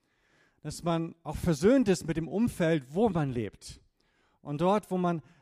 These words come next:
das erlebt, dort kann man auch Heimat erleben. So, wenn man sich überlegt, so was ist das, was Gott oder was Jesus, ähm, am meisten auf dem Herzen liegt,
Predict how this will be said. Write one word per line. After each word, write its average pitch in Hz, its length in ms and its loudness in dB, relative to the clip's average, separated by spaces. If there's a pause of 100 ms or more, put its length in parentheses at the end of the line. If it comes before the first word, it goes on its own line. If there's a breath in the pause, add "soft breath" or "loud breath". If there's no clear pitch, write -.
(100)
das 226 260 0
erlebt, 202 500 4 (400)
dort 170 200 -6
kann 185 180 -2
man 175 140 -2
auch 160 240 0 (560)
Heimat 175 640 4 (480 soft breath)
erleben. 143 680 6 (1300 soft breath)
So, 190 380 4
wenn 202 120 0
man 240 300 0
sich 202 300 -2
überlegt, 196 420 6
so 196 220 4
was - 500 -2 (280)
ist - 260 -8
das, 202 240 0
was 170 240 -2
Gott 214 240 4
oder 180 200 2
was 170 220 -2
Jesus, 202 460 -2
ähm, 180 320 -2
am 170 160 -2
meisten 196 360 0
auf 180 120 0
dem 180 120 -6
Herzen 175 400 -4
liegt, - 380 -4